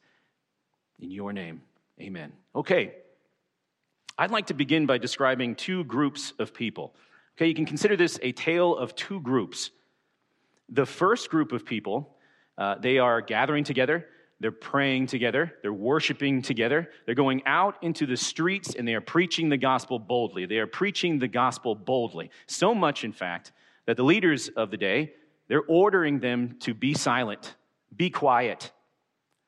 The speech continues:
But this group is not listening, and they are continuing to preach,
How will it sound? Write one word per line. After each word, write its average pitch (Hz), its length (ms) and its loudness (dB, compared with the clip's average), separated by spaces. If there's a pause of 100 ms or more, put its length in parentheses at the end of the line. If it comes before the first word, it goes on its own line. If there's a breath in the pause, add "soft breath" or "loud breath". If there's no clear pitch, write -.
(160)
But 110 100 -6
this 151 140 0
group 175 180 0
is 139 80 0
not 139 180 4
listening, 147 360 -2 (800)
and 113 100 -2
they 123 60 4
are 123 80 2
continuing 156 400 2
to - 80 -6
preach, 185 340 -2